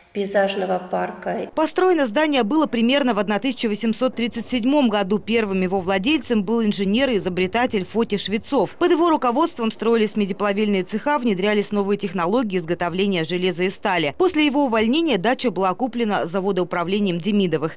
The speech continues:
Speaker 2: До сегодняшнего дня сложность ее восстановления была в том, что ни в один из реестров охраны памятников здание не входило. И только сейчас финансы нашли.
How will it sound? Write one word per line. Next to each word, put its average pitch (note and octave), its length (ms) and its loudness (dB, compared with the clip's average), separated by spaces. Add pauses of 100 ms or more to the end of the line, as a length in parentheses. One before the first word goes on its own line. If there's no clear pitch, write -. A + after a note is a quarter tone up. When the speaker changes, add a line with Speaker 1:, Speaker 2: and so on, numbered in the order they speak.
Speaker 2:
До D#4 140 2
сегодняшнего C#4+ 640 2
дня D4+ 240 0
сложность C#4+ 560 0
ее B3+ 140 2
восстановления B3 760 0
была G#3 240 0
в G#3 80 -6
том, D4 220 -2
что A3 180 -2
ни A#3 160 2
в A3+ 60 -2
один B3 300 0
из G3+ 100 -2
реестров A#3+ 480 -2
охраны G#3 380 0
памятников G#3+ 640 -2
здание F3+ 420 -2
не F#3 100 -2
входило. F#3 580 0
И D4+ 60 -2
только D#4 320 2
сейчас B3+ 560 -2
финансы G#3 480 -2
нашли. E3+ 540 -4